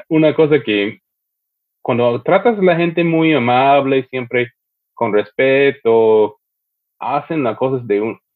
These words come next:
hagan las cosas de una manera correcto, eh, es notable,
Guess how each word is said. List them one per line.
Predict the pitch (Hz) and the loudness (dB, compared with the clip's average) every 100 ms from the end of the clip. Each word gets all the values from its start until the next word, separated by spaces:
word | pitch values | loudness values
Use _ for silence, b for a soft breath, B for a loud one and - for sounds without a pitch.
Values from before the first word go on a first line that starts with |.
| _ | _
hagan | - 135 139 | -8 -4 -4
las | 131 | -4
cosas | 135 120 | -6 -6
de | 117 | -4
una | 139 131 | -2 -2
manera | 123 120 120 113 110 101 _ _ _ _ _ _ _ _ _ _ - | -4 -4 -2 -2 -4 -10 _ _ _ _ _ _ _ _ _ _ -6
correcto, | 110 131 139 - 101 127 _ _ _ _ _ _ _ _ | -2 -2 -4 -8 -10 -10 _ _ _ _ _ _ _ _
eh, | 107 104 101 98 101 - _ _ _ _ _ _ - | -14 -12 -10 -10 -14 -20 _ _ _ _ _ _ -4
es | 180 | 2
notable, | 208 196 311 117 101 95 | 2 0 -2 -4 -10 -16